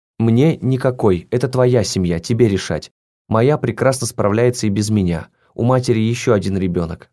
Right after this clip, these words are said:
она выглядит счастливой". "Мне жаль", ответил Нейт.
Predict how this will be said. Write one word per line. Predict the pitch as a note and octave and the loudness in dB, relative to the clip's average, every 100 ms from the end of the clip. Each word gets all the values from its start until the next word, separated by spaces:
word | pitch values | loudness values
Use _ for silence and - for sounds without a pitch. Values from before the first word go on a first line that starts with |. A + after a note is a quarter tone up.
| - | -4
она | A2 G#2+ | 0 0
выглядит | A2+ G#2+ G2+ G#2 | 0 0 -2 -4
счастливой". | - B2 - - E2+ - _ _ _ _ _ _ - | -4 -4 -4 -4 -6 -10 _ _ _ _ _ _ -12
"Мне | F2 E2+ E2+ | -6 -4 -4
жаль", | E2 E2+ D2+ - _ _ _ _ A#2+ | -4 -6 -8 -14 _ _ _ _ -8
ответил | A2 F#2+ - F#2 | -2 -2 -2 -4
Нейт. | F#2 E2+ | -4 -6